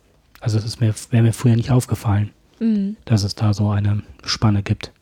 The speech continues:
Speaker 2: Ja.
Speaker 1: Und mich erschreckt wirklich, dass das, ähm, schon bis in den März hinein, Mitte März sich zieht, dass
Speaker 2: Ja.
Speaker 1: eine Lohnungerechtigkeit existiert.
Speaker 2: Wobei ich bin mir, ich bin mir nicht mehr sicher, ob es letztes Jahr der einundzwanzigste März war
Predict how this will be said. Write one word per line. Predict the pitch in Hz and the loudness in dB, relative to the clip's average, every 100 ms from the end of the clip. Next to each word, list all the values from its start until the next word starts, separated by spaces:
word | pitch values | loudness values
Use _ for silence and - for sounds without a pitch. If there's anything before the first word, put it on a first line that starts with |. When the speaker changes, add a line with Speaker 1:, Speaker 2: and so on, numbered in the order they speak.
| _ _ - | _ _ -8
Speaker 2:
Ja. | 208 196 190 | -2 -2 -2
Speaker 1:
Und | 214 110 | 0 0
mich | - | 2
erschreckt | 110 - 113 - | 2 2 0 0
wirklich, | 117 117 | -2 0
dass | - 107 | 0 0
das, | 113 - - | 0 -2 -2
ähm, | 113 104 104 - - - - | 2 2 0 -6 -20 -20 -10
schon | - 113 110 | -2 0 2
bis | 117 - | 0 0
in | |
den | 117 | 2
März | 104 107 - | 2 2 0
hinein, | 110 98 101 101 - | -2 0 0 -2 -6
Mitte | 110 117 107 _ _ _ - - | -4 -4 -4 _ _ _ -20 -20
März | - 117 110 - - _ | 0 2 2 0 -10 _
sich | - 117 - | -2 0 -2
zieht, | - 110 117 - | -2 0 -2 -4
dass | - 240 214 220 | 0 2 2 0
Speaker 2:
Ja. | 127 | 0
Speaker 1:
eine | 113 117 | 2 2
Lohnungerechtigkeit | 139 131 113 117 107 101 101 - 120 117 110 | 2 0 2 2 2 0 0 0 -6 -2 -2
existiert. | 110 120 - 120 104 - - - | -2 -4 -4 -4 -4 -6 -18 -6
Speaker 2:
Wobei | 208 226 240 247 | -2 2 2 2
ich | 247 - - 226 | 0 -6 -10 -4
bin | 233 226 | -2 0
mir, | 233 226 226 233 | 0 0 -2 -8
ich | - - | -10 -6
bin | - 254 | -2 0
mir | 262 | 2
nicht | 240 254 - | 0 -2 -2
mehr | 240 | 0
sicher, | 233 254 247 240 254 | 2 2 0 0 -2
ob | 226 | -2
es | 226 - | -2 2
letztes | 226 233 247 - | 2 2 -2 0
Jahr | 233 | 2
der | 226 220 | 2 2
einundzwanzigste | 214 240 247 - 190 190 180 196 | 0 -2 -4 -2 -2 -2 -2 -2
März | 185 185 180 - | 2 2 0 -4
war | 180 185 240 | -2 0 0